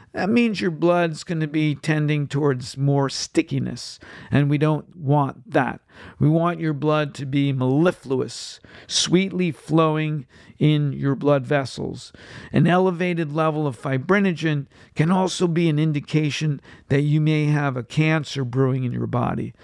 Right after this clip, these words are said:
So not to scare anyone out there, but you wanna know your fibrinogen level, and you wanna have a physician that interprets it correctly and gives you the correct inflammation. If it is super elevated,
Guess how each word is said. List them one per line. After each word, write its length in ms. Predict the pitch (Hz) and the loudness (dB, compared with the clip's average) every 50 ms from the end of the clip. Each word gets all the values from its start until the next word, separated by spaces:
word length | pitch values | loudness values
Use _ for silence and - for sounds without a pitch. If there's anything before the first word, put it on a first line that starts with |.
| - - - - - - | -20 -20 -20 -20 -12 -2
So 240 | - - 156 151 | 2 4 4 4
not 560 | 147 135 143 147 147 165 160 160 156 147 - - | 2 0 -4 -2 0 2 2 2 0 -4 -8 -10
to 100 | 143 147 | -8 -6
scare 460 | - - - - 165 160 156 151 151 | -6 -6 0 2 4 4 4 4 2
anyone 320 | 147 147 147 139 135 139 | 0 -2 -2 -2 -2 -2
out 280 | 151 151 151 147 143 - | -2 0 0 0 -2 -2
there, 220 | 143 139 131 131 | -2 -2 -2 -2
but 280 | 120 123 131 131 135 - | 0 -2 -2 -2 -2 -2
you 120 | 185 196 | 0 2
wanna 240 | 202 220 214 202 196 | 2 2 2 2 2
know 180 | 185 180 175 175 | 2 2 2 2
your 240 | 170 156 156 151 | 2 0 -2 -4
fibrinogen 760 | 123 - - 143 143 135 127 147 151 151 147 139 123 139 127 123 | -6 -4 -4 -4 -2 -2 0 0 0 2 0 -2 -2 -4 -2 0
level, 480 | 131 143 143 139 131 147 143 135 131 - - - - - - | 2 2 2 2 2 0 0 -2 -4 -10 -18 -20 -20 -6 0
and 140 | - 160 170 | 2 2 4
you 80 | 180 | 4
wanna 240 | 180 185 180 175 170 | 4 4 2 2 2
have 440 | 165 175 170 160 160 160 151 139 139 | 2 2 2 2 2 0 0 -2 -4
a 160 | - - 143 | -6 -6 -6
physician 600 | 120 - 151 135 123 143 156 135 - - 151 135 | -4 -4 -6 -2 0 0 0 0 -2 -2 -2 0
that 120 | 135 135 127 | 0 0 0
interprets 680 | 127 123 107 - - 147 151 147 - 135 123 - - - | 0 -2 -4 -4 -2 -2 -2 0 -2 -2 -4 -2 0 0
it 220 | 147 123 117 - _ - - - - - _ | 0 0 -2 -4 _ -20 -20 -20 -20 -8 _
correctly 600 | - 123 127 131 135 123 - - - - 127 127 | 0 2 2 2 2 0 -4 -8 -8 -6 -4 -4
and 120 | 127 123 | -4 -4
gives 220 | 120 131 135 120 127 | -4 -4 -4 -4 -2
you 100 | 131 131 | -2 -2
the 120 | 127 127 | -2 -2
correct 440 | - - - 123 131 127 117 - - | -4 -4 -2 0 0 0 -2 -2 -2
inflammation. 800 | 131 123 120 - - 123 127 127 127 127 123 - - - 95 107 - - - - - - | -4 -4 -4 -4 -2 0 0 2 0 0 -2 -4 -6 -8 -8 -8 -10 -16 -20 -20 -12 -2
If 160 | - - 143 131 | 0 0 2 2
it 80 | 160 | 4
is 240 | 165 170 175 156 113 | 4 4 2 2 -2
super 540 | - - - - - 175 165 - 151 147 151 | -8 -14 -6 0 0 0 2 2 0 0 0
elevated, 720 | 143 143 147 151 151 139 139 156 151 151 151 156 143 - | 2 2 2 2 2 0 0 0 0 2 0 0 -2 -4